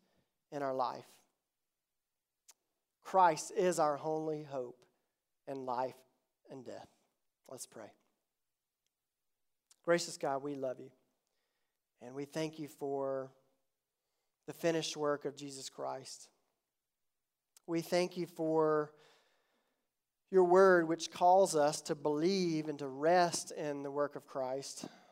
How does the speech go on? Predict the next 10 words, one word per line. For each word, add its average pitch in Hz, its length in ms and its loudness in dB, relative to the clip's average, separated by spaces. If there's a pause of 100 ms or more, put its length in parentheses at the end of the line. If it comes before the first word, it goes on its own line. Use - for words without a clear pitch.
Um, 143 280 -18 (1300)
and 156 80 -12
we 185 140 6
ultimately 214 360 6
know 196 220 10
that 170 220 -4
that 170 200 4
resting 185 540 4
means 175 320 0
we 160 240 -2